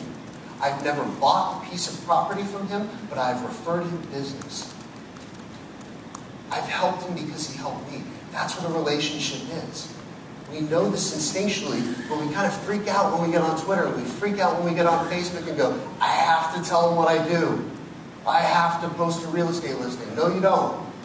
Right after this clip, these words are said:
You really don't. Engage. Another great way for boomers to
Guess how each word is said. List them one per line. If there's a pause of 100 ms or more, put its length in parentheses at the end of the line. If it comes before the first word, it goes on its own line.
(560)
You
really
don't. (240)
Engage. (1120)
Another
great
way
for (120)
boomers (260)
to